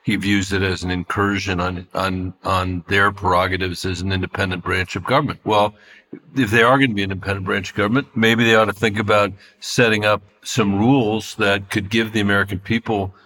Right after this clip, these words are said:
some much needed confidence in the Supreme Court. So I, I hope they will do that. I, I am a lawyer myself and really, really discouraged about the point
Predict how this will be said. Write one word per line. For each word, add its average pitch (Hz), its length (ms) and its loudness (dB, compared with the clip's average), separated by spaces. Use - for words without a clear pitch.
some 120 200 0
much 110 320 2
needed 104 340 -2
confidence 104 760 -2
in 95 120 -4
the 90 80 -6
Supreme 95 480 -6
Court. 98 400 -6
So 98 320 -4
I, 117 220 4
I 120 200 2
hope 123 240 0
they 104 140 2
will 110 320 2
do 107 180 -4
that. 107 340 0
I, 98 320 0
I 101 460 2
am 98 140 0
a 92 60 2
lawyer 107 340 2
myself 98 720 0
and 95 400 -2
really, 110 540 4
really 104 460 0
discouraged 98 800 -2
about 98 380 0
the 98 100 -4
point 113 360 -4